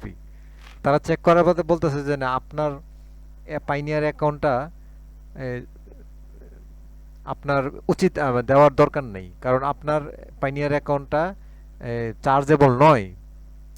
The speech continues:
সেটাই বোঝাচ্ছে যে, "As per checking here", মানে সেটা পরীক্ষা করে যা দেখলো, সেই অনুযায়ী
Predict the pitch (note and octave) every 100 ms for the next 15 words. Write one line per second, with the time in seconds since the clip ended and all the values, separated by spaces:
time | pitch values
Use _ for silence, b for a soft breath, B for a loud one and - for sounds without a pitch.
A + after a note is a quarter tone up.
0 | - D#3 D#3 E3 D3 C3 - G#2+ G2+ A#2+
1 | C3+ D3 - D#3 F3 - E3+ E3 B2+ F#2+
2 | E2+ - - C3 A#2 F#2+ - b b b
3 | - C3 A#2+ D3+ D#3+ E3 F3 D3+ - b
4 | b b - - D#3+ E3 - D#3 E3 D#3
5 | D3 C#3 D#3+ - A#2+ G#2+ D3+ F3+ F#3 D3+
6 | A2+ C#3+